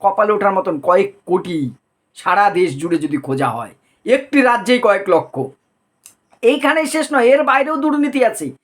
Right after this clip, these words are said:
বিশেষ করে আমি একটি সীমান্তবর্তী এলাকায় থাকি,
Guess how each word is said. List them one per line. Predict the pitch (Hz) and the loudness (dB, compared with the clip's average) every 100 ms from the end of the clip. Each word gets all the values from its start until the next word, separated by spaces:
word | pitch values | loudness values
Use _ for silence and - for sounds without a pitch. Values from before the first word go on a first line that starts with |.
| _ _ _ | _ _ _
বিশেষ | 165 220 302 | -2 0 0
করে | - 311 | 0 0
আমি | 277 302 | 0 -2
একটি | 302 | -4
সীমান্তবর্তী | 311 277 269 294 302 294 285 285 | 0 2 2 2 0 2 0 0
এলাকায় | 277 277 269 | 0 2 0
থাকি, | 269 247 208 | 0 -4 -4